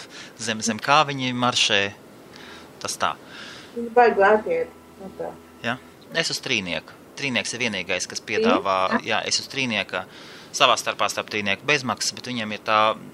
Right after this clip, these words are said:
Speaker 1: viņiem ir, ā, es varu paņemt neierobežoto internetu.
Speaker 2: Bet man arī, man, man šitā Utility Warehouse ir vispār kaut kādas tur sešsimt minūtes vispār bezmaksas,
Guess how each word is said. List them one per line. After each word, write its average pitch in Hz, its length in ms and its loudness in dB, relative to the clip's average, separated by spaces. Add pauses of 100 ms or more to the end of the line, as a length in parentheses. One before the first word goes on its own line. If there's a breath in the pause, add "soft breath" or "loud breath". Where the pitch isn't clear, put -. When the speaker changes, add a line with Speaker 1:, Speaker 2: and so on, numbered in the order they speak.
(100)
Speaker 1:
viņiem 117 360 -4
ir, 101 140 -4 (460)
ā, 110 180 0 (220)
es 110 200 -2
varu - 160 -2
paņemt 123 240 -2
neierobežoto 101 720 -2
internetu. 85 560 -12 (1120)
Speaker 2:
Bet 254 260 8
man 311 240 8
arī, 269 300 6
man, 254 260 -6
man 302 240 6
šitā 240 320 8
Utility 254 640 4
Warehouse 240 560 4
ir 220 80 -2
vispār 190 440 2
kaut 220 200 6
kādas 196 320 6
tur 214 160 2
sešsimt 247 560 4
minūtes 254 480 0
vispār 185 320 6
bezmaksas, 254 800 6